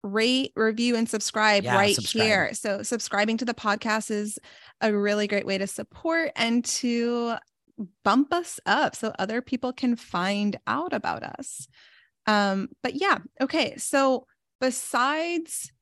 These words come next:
Speaker 1: what we have coming up, we also are running a retreat in Sedona,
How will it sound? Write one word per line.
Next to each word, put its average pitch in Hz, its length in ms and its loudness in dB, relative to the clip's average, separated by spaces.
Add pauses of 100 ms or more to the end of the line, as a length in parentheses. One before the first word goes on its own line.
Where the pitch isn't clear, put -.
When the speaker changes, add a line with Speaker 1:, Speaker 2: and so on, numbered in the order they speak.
(180)
Speaker 1:
what 240 160 -4
we 262 100 2
have 240 300 -2
coming 240 300 0
up, 196 340 0 (500)
we 233 260 -2 (160)
also 240 1000 2
are 208 680 4 (840)
running 220 400 0
a 285 40 0
retreat 240 580 -4
in 294 120 6
Sedona, 240 760 -2